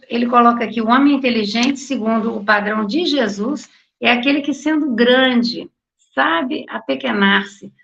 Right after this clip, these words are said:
para ajudar aos que caminham em subnível, consagrando-se ao bem dos outros,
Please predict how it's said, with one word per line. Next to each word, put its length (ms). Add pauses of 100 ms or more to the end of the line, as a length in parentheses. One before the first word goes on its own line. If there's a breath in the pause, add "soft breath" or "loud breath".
(160 soft breath)
para 220
ajudar 500
aos 140
que 160
caminham 760 (200)
em 160
subnível, 920 (300)
consagrando-se 960
ao 160
bem 480
dos 280
outros, 540